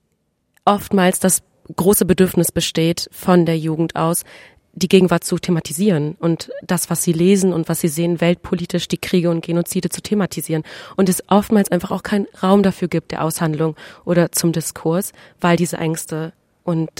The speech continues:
äh, bestehen. Und ich denke, man muss wie so versuchen, wieder sie nicht nur in den sozialen Medien auszutragen, sondern wieder in den analogen Raum zu bringen.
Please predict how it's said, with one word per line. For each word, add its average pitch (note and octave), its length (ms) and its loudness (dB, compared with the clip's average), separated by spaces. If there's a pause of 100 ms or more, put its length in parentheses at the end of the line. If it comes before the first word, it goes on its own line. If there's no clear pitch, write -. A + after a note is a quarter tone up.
äh, F3 60 -6
bestehen. F3 580 2
Und E3+ 120 0
ich - 120 -10
denke, F3 440 0 (460)
man F#3 140 6
muss F3+ 240 2
wie F#3 80 0
so E3+ 400 4
versuchen, F#3+ 680 2
wieder F3 320 2 (640)
sie G3 140 6
nicht G3+ 300 6
nur F#3 100 4
in F3 60 4
den F3+ 100 4
sozialen F3+ 460 2
Medien G#3 280 8
auszutragen, F3 540 -2
sondern F3 220 2
wieder F3+ 120 4
in F3 60 2
den E3+ 120 -2
analogen E3+ 380 -2
Raum F3 260 0
zu - 120 -8
bringen. E3 320 0